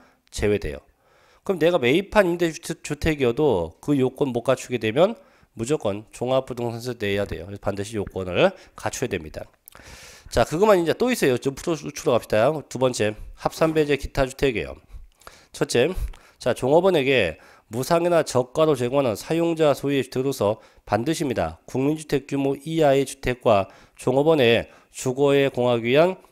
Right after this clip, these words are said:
기숙사 및 사원용 주택, 쉽게 얘기하면 종업원용 주택은 제외합니다. 다만 요번에 법이 최근에 바뀐 게 있는데, 그 기억번이요. 자, 현재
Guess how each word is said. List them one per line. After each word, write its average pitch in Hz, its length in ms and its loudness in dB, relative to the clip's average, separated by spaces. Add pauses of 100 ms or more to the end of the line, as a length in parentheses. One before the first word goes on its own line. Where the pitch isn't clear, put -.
(240)
기숙사 123 380 0
및 92 160 -2
사원용 147 580 2
주택, 107 400 -6
쉽게 - 260 -4
얘기하면 151 300 2 (280)
종업원용 139 680 2
주택은 120 480 -2
제외합니다. 95 840 -6
다만 131 400 2 (360)
요번에 165 360 4
법이 135 260 0
최근에 175 280 -2
바뀐 135 320 -6
게 135 80 0
있는데, 110 520 0 (380)
그 127 100 -2
기억번이요. 139 760 2 (1160)
자, 120 220 0
현재 117 540 0